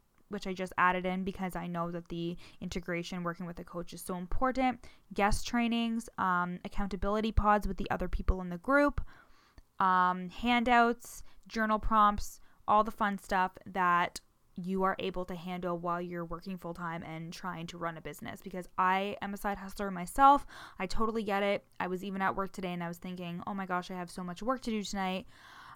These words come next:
um, and I'm so tired. How am I gonna do it?" But got myself into a high vibe state, and I worked out today at lunch with a coworker and came home and took my dog for a walk.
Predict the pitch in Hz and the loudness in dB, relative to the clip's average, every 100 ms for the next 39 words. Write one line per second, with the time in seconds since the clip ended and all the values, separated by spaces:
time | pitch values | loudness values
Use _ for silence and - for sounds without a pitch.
0 | - 190 185 180 175 175 170 175 196 185 | 0 4 6 6 4 2 -6 -10 -6 -6
1 | 180 - 196 180 180 175 170 170 175 180 | -6 -4 -4 -4 -2 -2 -2 -4 -4 -4
2 | 170 165 165 165 - 110 - - 175 175 | -4 -8 -10 -10 -8 -8 -8 -2 0 0
3 | 170 - _ _ _ _ _ _ _ - | -2 -6 _ _ _ _ _ _ _ -12
4 | 214 190 175 180 196 196 190 190 180 190 | -2 0 0 -2 -4 -6 -8 -6 -4 -2
5 | 190 202 185 185 - 294 311 - 202 180 | 2 2 2 0 -2 2 2 2 0 0
6 | 175 175 180 202 214 226 220 220 233 220 | -2 -4 -2 -2 0 2 2 2 2 2
7 | 202 117 233 277 277 - - - - - | 2 2 4 4 2 -10 -14 -18 -20 -8
8 | 190 185 180 - 254 240 233 233 240 226 | -6 -6 -8 0 4 4 2 0 0 0
9 | 226 - - - - 190 185 180 185 233 | -2 -8 -20 -20 -10 -4 -4 -4 -6 -6
10 | 233 214 220 208 190 196 196 190 190 190 | -4 -2 -4 -4 -6 -6 -4 2 2 2
11 | 208 196 185 180 185 | -2 2 4 4 4